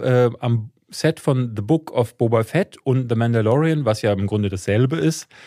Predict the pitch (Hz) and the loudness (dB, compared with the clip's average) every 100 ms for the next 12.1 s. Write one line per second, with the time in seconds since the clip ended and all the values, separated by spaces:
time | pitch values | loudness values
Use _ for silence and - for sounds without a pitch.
0 | - - _ 120 113 117 117 - 139 156 | -20 -20 _ -2 2 2 2 0 0 2
1 | 190 - 139 143 160 - 123 139 135 131 | 0 0 2 2 0 -4 -4 -2 0 0
2 | 131 135 117 120 117 190 220 233 _ 160 | 0 0 2 0 2 2 4 2 _ 0
3 | 156 165 156 - 185 202 - 165 175 180 | 2 0 -2 2 4 4 2 2 0 -2
4 | 202 240 - 185 185 202 - 180 156 156 | 0 -2 0 0 2 0 2 4 6 4
5 | 160 160 156 151 156 113 123 131 131 143 | 4 0 -2 2 2 4 4 2 0 2
6 | 175 185 147 170 175 175 165 147 151 123 | 4 4 2 2 2 2 0 -2 -2 -4
7 | 120 - 123 127 113 120 - - 120 110 | -4 0 -2 -2 -4 -4 -6 -4 -2 0
8 | 120 117 113 110 - 107 98 101 104 98 | 0 0 -4 -4 -2 0 0 -2 -6 -4
9 | 98 - 120 104 - 113 107 113 113 104 | -6 -10 -14 -8 -2 0 0 -2 -2 -4
10 | 101 101 101 117 117 113 113 110 101 98 | -2 -2 0 0 0 -2 -2 -2 -2 -4
11 | 95 110 101 101 - 107 95 87 87 87 | -4 -4 -4 -10 -6 -4 -2 -4 -6 -8